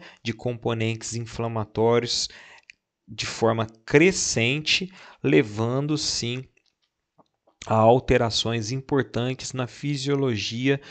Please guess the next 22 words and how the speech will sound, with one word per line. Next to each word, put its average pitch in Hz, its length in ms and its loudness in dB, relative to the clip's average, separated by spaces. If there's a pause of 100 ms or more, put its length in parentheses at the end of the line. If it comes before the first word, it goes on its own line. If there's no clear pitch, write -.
(280)
do 139 440 2
pulmão, 120 640 -2 (440)
que 113 120 -6
vai, 104 480 2 (480)
é, 101 880 4
impactar 113 720 -2
diretamente 127 1200 0 (360)
no 127 140 -2
seu 156 440 2
sintoma, 151 760 -2
que 151 100 -12
seria 123 560 0 (280)
já 113 440 0
o 123 100 -4
início 139 760 -4 (240)
de 117 120 -4
uma 117 160 -2
dispneia, 117 800 2
de 110 120 -4
um 117 160 -6
desconforto 139 1080 -2
respiratório, 107 1040 0